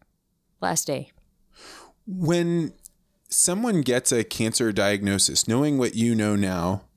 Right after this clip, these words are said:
Speaker 2: if you could, if you could hand them some piece of information or, or something that, that helped you understand what was going on,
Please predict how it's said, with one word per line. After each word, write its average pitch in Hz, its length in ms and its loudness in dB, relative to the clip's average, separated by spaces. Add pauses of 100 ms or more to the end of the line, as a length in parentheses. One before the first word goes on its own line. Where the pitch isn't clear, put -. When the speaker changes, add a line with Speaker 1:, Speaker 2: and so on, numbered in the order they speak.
(880)
Speaker 2:
if 113 180 0
you 160 200 2
could, 139 440 -4
if 127 220 -2
you 160 80 2
could 156 220 0
hand 135 420 0
them 110 240 0
some 110 340 -2
piece 120 300 0
of 104 100 -2
information 95 840 -2
or, 95 400 0
or 98 300 0
something 147 580 0
that, 107 280 -2
that 104 240 0
helped 127 340 -2
you 113 300 2
understand 110 760 -2
what 104 140 -2
was 95 160 -2
going 101 300 0
on, 92 440 0